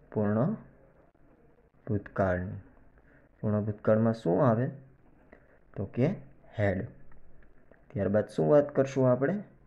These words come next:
પૂર્ણ ભવિષ્યકાળની. પૂર્ણ ભવિષ્યકાળમાં શું આવે? તો કે shall, will plus have. આ ચર્ચા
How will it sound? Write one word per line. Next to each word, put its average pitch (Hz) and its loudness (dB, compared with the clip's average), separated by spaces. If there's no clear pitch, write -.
પૂર્ણ 104 2
ભવિષ્યકાળની. 107 0
પૂર્ણ 160 4
ભવિષ્યકાળમાં 165 2
શું 165 0
આવે? 123 4
તો 110 -6
કે 113 -4
shall, 117 4
will 127 4
plus 113 4
have. 107 4
આ 113 -2
ચર્ચા 139 4